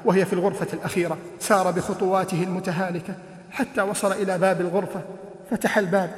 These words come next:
ودخل وأغلقه وراءه بإحكام. التفت إليها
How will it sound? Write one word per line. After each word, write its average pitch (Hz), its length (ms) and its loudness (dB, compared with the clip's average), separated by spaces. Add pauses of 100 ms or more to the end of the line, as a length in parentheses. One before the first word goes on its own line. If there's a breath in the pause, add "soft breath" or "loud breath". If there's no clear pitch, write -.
(380)
ودخل 190 400 2
وأغلقه 175 560 2 (160)
وراءه 175 520 -4
بإحكام. 185 420 -8 (580)
التفت 185 380 0
إليها 175 460 -2